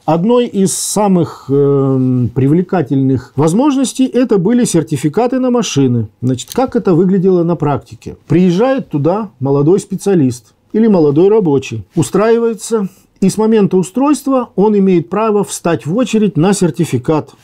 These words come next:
машинный, на легковую машину, которая тогда была большим дефицитом в Советском Союзе. На сертификат нужно было работать два с половиной года непрерывно.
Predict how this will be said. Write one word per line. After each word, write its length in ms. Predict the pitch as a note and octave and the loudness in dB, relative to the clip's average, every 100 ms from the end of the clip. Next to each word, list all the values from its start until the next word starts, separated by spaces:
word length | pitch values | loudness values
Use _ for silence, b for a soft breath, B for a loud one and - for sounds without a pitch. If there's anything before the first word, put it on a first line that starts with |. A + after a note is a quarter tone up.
| b _ | b _
машинный, 640 | B2 B2 C3 B2+ A#2 A2 - _ _ - | -6 -2 -2 0 0 -2 -8 _ _ -4
на 60 | |
легковую 500 | C3+ C#3 - F3+ C4 | -2 0 0 0 2
машину, 420 | A#3 F#3 - D#3 B2+ | 2 0 0 0 0
которая 300 | A#2 B2 A2+ | -2 -2 0
тогда 240 | C3 D#3+ | 0 0
была 280 | C#3+ C#3+ C#3 | 2 0 -2
большим 540 | A2 G2+ A2+ - C#3 | -4 -4 -4 -2 0
дефицитом 800 | A#2 G#2+ A#2+ F#3+ G3 E3 A2 G#2+ - | 0 -2 -4 -2 -2 -2 -4 -8 -12
в 60 | |
Советском 400 | - B2 - A#2 | -2 -2 0 -4
Союзе. 520 | G2+ A#2+ B2+ A2 G2 - | -2 0 2 0 -2 -8
На 80 | - | -4
сертификат 640 | D3 A3 A#3+ A#3 A3+ D4 C#4 | -2 0 -2 -4 -4 -2 0
нужно 260 | G#3 F#3 | 0 0
было 200 | D3+ D3 | 2 2
работать 420 | D3+ D#3+ F3 B2+ | 0 0 0 -2
два 180 | A#2 G3+ | 0 -2
с 60 | A3+ | -2
половиной 460 | F3+ D#3 E3 A#3 | 0 2 2 0
года 280 | A3 D3+ D3+ | 0 2 2
непрерывно. 760 | F3+ F3 G3 F3+ C3+ A2+ A2 | 0 0 0 2 2 0 -4